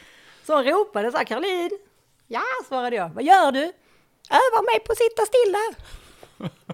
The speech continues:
Så då gick jag upp och övade på det. Jag har alltid varit väldigt duktig i skolan, så jag har haft lätt för mig, men liksom snäll och duktig och lyssnat på lärarna.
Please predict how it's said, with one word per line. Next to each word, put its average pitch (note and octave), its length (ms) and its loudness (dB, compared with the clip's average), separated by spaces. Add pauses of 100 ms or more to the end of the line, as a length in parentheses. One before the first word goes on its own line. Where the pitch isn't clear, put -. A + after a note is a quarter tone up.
(280)
Så C#4+ 80 -10
då D#4 60 -4
gick D#4+ 220 -6
jag A#3 80 0
upp A#3 120 -4
och - 60 -6
övade F3+ 340 -6
på G3 80 -16
det. G3+ 80 -12 (560)
Jag B3+ 100 0
har - 20 4
alltid C4 200 -2
varit A3 180 2
väldigt G3 500 -4
duktig F3+ 680 -12
i G3 40 -10
skolan, F3+ 380 -8
så - 80 -12
jag - 40 -10
har D#3+ 40 -10
haft F3+ 160 -12
lätt G#3 180 -4
för E3 240 -4
mig, E3 160 -10
men F#3 220 -12
liksom F3+ 380 -12 (200)
snäll C#4 460 -10
och A#3 80 -8
duktig - 300 -8
och G#3 40 -6
lyssnat A3 380 -10
på - 80 -16
lärarna. F3+ 440 -10